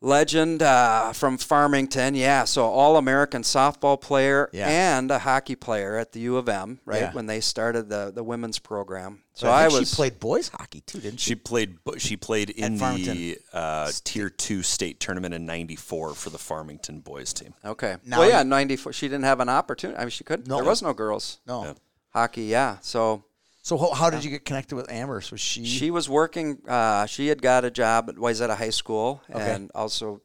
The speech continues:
Speaker 1: coaching hockey and softball. And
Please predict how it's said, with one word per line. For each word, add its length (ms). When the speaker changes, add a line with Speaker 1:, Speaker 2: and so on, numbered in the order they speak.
Speaker 1:
coaching 720
hockey 500
and 120
softball. 720
And 200